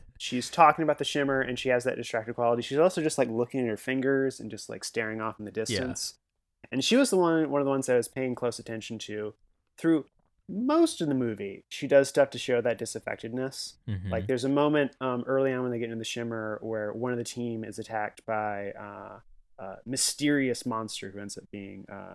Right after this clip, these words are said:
Speaker 2: a strange alligator.
Speaker 1: Mm-hmm.
Speaker 2: Uh, and she's initially, like, pulled into this, uh, abandoned house and, like, dragged into the water.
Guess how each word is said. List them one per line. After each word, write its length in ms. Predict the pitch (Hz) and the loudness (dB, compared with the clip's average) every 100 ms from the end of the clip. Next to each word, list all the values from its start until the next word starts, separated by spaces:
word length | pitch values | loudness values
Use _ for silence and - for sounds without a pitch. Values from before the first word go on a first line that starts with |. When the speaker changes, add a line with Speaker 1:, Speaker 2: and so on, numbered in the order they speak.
| 101 | -16
Speaker 2:
a 60 | |
strange 580 | - - 107 110 104 104 | -14 -12 -10 -8 -8 -8
alligator. 680 | 110 101 101 - - - - _ _ _ _ - | -6 -6 -8 -12 -16 -16 -18 _ _ _ _ -10
Speaker 1:
Mm-hmm. 160 | 95 | -6
Speaker 2:
Uh, 300 | 107 104 101 101 | -6 -6 -8 -10
and 420 | 117 110 107 104 - - - - | -8 -8 -8 -10 -12 -18 -20 -8
she's 260 | - 147 | -2 0
initially, 340 | 147 165 - 170 | 2 2 4 4
like, 300 | 139 110 - | 4 0 -8
pulled 480 | - 147 143 143 127 | 2 6 8 6 2
into 280 | 127 123 | 0 2
this, 360 | 120 117 - - 117 | 4 4 2 -2 -2
uh, 280 | 107 104 - | 0 0 -4
abandoned 560 | 113 107 120 120 110 | -4 -2 -2 -2 -4
house 500 | - 117 110 104 - | 0 2 2 0 -4
and, 100 | 107 | -8
like, 180 | 104 101 | -10 -8
dragged 300 | 120 107 107 | -2 -2 -2
into 120 | 107 | -4
the 80 | 107 | -4
water. 500 | 107 107 104 98 98 | 0 0 0 -6 -10